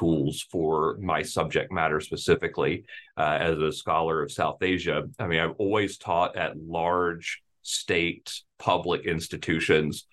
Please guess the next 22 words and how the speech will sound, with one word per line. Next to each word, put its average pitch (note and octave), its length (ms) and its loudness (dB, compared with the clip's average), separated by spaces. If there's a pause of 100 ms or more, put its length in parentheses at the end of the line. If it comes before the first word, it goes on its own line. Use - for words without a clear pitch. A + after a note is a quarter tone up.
(220)
starting F2+ 440 0
at F2 120 -2
the F2 200 -4
University E2+ 380 2
of - 160 0
Florida F2 280 2
as D#2 100 -4
a D2+ 40 -8
graduate F2 520 0
student, E2+ 400 2
then D#2+ 140 -2
the D#2 180 2
University D#2+ 360 0
of D2+ 80 0
Mississippi, D2+ 680 0
and D2+ 100 -4
now D#2+ 240 2
the, D2 320 -2
the F2+ 60 -2
University D#2 480 0
of C#2+ 40 -2
Arizona. D#2 680 0